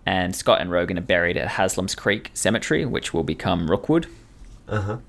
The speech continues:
Speaker 1: Thomas Williams, who was, had his sentence commuted, he was hanged five years later in eighteen eighty-five for an attempted murder while serving time in Parramatta Jail.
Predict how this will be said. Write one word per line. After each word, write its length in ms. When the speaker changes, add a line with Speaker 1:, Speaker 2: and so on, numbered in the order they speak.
Speaker 1:
Thomas 360
Williams, 560
who 180
was, 340
had 180
his 100
sentence 300
commuted, 400
he 100
was 160
hanged 580
five 300
years 140
later 200
in 80
eighteen 280
eighty-five 580
for 320
an 60
attempted 420
murder 360
while 140
serving 360
time 200
in 80
Parramatta 340
Jail. 500